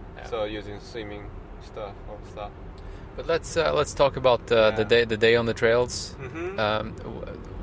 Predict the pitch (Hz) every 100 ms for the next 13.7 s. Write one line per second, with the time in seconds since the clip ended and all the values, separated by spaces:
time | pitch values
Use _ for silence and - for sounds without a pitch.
0 | - 120 - 120 107 113 110 104 101 -
1 | 98 92 92 - - - - - - -
2 | 95 90 90 90 98 - - - 120 156
3 | 95 101 - 139 131 117 - - - -
4 | - - - - 160 143 156 104 - -
5 | 185 120 117 - - 123 117 110 - 117
6 | 110 120 - - 110 104 98 - - -
7 | 180 180 175 143 240 - - - - -
8 | 135 117 120 120 143 120 - 139 131 113
9 | 101 98 - - - - - - - 101
10 | 101 98 98 101 107 - 110 104 110 -
11 | - 113 110 98 98 98 - 104 120 120
12 | 117 110 117 127 - 127 135 156 147 123
13 | 117 110 110 110 311 277